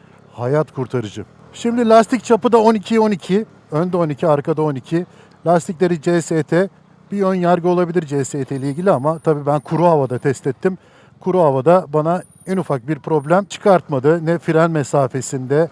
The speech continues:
ne işte kayma, etme, bırakma olsun. Bu noktalarda hiçbir rahatsızlık yaşamadım. Bunun dışında bence bu dashboard'u güzel olmuş. Karanlıkta çok iyi okunuyor. Ee, ve de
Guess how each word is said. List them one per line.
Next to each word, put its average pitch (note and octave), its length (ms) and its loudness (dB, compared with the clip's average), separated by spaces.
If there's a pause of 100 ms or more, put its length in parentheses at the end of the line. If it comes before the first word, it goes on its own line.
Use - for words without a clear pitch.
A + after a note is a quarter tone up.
(640)
ne E3+ 280 2 (440)
işte - 220 -6
kayma, D#3 380 0
etme, D3+ 460 -4
bırakma D#3 340 0
olsun. D#3+ 440 -2 (340)
Bu G3 80 -2
noktalarda D3 680 2 (440)
hiçbir G3+ 280 -2
rahatsızlık C#3+ 540 0 (420)
yaşamadım. E3 460 2 (260)
Bunun A3+ 260 0
dışında A#3 340 2
bence A3 300 2
bu G#3 100 -4
dashboard'u A3 500 2
güzel F#3 260 0
olmuş. E3 420 0 (200)
Karanlıkta E3 460 2
çok G3 260 -4
iyi F#3+ 100 2
okunuyor. C3+ 460 -4
Ee, G3+ 60 -10 (1040)
ve D#3 140 4
de F3+ 200 2